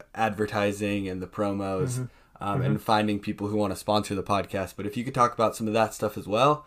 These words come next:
Speaker 1: um, that would be, I would really appreciate it. I know the listeners would as well.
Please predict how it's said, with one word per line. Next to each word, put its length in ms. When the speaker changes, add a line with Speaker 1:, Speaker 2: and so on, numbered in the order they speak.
Speaker 1:
um, 420
that 120
would 140
be, 240
I 140
would 140
really 180
appreciate 460
it. 40
I 60
know 220
the 100
listeners 500
would 120
as 120
well. 360